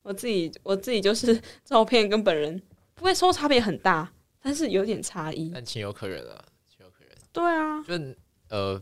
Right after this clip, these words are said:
Speaker 2: 应该说男生比较没有心思去包装自己，
Speaker 1: 或者
Speaker 2: 或者说男生自己就觉得自己超帅。
Speaker 1: <laughs> 是这样吗？
Speaker 2: 有，有些人会这样吧。
Speaker 1: 所以，所以，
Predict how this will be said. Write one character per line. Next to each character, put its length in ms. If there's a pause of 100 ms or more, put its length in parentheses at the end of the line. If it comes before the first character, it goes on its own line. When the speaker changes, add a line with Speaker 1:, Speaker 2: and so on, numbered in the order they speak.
(380)
Speaker 2:
应 100
该 80
说 140
男 180
生 200
比 100
较 180
没 180
有 180
心 240
思 180
去 180
包 220
装 220
自 100
己， 180 (220)
Speaker 1:
或 200
者 40
Speaker 2:
或 60
者 40
说 220 (160)
男 180
生 160
自 140
己 100
就 140
觉 140
得 60
自 120
己 80
超 220
帅。 200 (540)
Speaker 1:
<laughs> 460
是 180
这 80
样 200
吗？ 220 (300)
Speaker 2:
有， 100
有 160
些 140
人 80
会 100
这 60
样 160
吧。 220 (180)
Speaker 1:
所 180
以， 140 (320)
所 160
以， 160